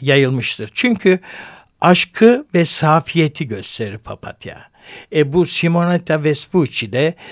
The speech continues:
son derece asil, saf, e, ve tam soylu bir aileden gelmiştir. Bu dolayısıyla, e, hani biz semiotik açıdan,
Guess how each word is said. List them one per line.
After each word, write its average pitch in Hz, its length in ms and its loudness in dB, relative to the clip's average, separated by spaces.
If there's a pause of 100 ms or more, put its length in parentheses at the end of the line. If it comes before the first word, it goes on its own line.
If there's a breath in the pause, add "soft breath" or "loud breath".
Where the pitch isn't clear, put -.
(120 loud breath)
son 170 460 0
derece 120 360 -4
asil, 143 640 -4
saf, - 760 -6
e, 135 260 -12 (560)
ve 123 200 -10 (160)
tam 151 460 0
soylu 135 560 -6
bir 127 280 -10
aileden 110 540 -10
gelmiştir. - 720 -14 (1000 loud breath)
Bu 165 260 -2
dolayısıyla, 220 760 0 (240)
e, 165 280 -2
hani 165 260 -2
biz 170 140 -4
semiotik 160 760 0
açıdan, 110 540 -6